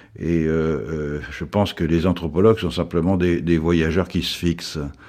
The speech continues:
C'est-à-dire, c'est des gens qui aiment, euh, observer la diversité des usages du monde et qui, à un certain moment, euh, euh, au, au lieu de, de,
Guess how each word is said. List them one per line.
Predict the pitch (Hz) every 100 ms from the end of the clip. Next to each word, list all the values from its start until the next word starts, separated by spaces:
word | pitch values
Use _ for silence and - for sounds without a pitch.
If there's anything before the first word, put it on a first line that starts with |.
| -
C'est-à-dire, | - - 73 85 82
c'est | 82
des | 76
gens | 76 92 85
qui | - 85
aiment, | 92 90 78 71 - - - - - - - - - - - -
euh, | 107 104
observer | 104 - 117 82 90 117
la | 110 82
diversité | 87 90 82 - 87 95
des | 82 80
usages | 80 78 85 78
du | 76
monde | 80 104 131 110
et | 92
qui, | 82 98 101
à | 85
un | 80
certain | - 92 95
moment, | 82 78 82 101 117 92
euh, | 80 80 76 -
euh, | 71 71 71 - - - -
au, | - 78 80
au | - 80
lieu | 85 90
de, | 80 73 76
de, | 71 73 67